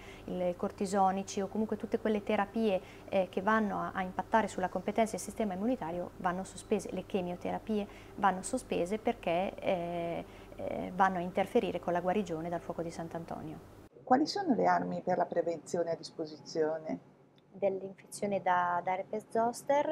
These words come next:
Speaker 1: eh, contro questo, eh, virus e le sue manifestazioni, eh, eh, c'è il vaccino, eh, che adesso è quello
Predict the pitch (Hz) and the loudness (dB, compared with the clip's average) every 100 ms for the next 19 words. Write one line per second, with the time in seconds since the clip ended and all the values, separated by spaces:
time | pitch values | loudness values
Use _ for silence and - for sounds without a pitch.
0 | 311 294 - - - 214 214 202 185 - | 2 2 0 -2 -2 -2 -2 -2 -2 0
1 | 185 - 185 175 170 170 - - - 185 | -2 -2 2 4 4 0 -6 -12 -4 -2
2 | 175 214 240 269 - - 339 302 170 202 | 0 2 2 2 -4 -2 0 0 -2 -2
3 | 180 175 - 196 190 196 208 - 269 - | -2 -4 -4 -4 -4 -8 -14 -10 -8 0
4 | 240 269 277 - - - 196 185 185 - | 0 2 -2 -4 -20 -6 -2 0 0 -2
5 | - 180 175 175 - - - 180 175 170 | -4 -4 -6 -12 -18 -18 -4 -2 -2 -4
6 | 175 - - 240 208 175 170 - - 180 | -8 -8 0 2 2 0 -4 -12 -6 -4
7 | 180 175 175 - - 180 170 180 180 180 | -2 -2 -6 -10 -4 -2 0 -2 -2 -2
8 | 175 175 175 175 175 | 0 0 4 4 2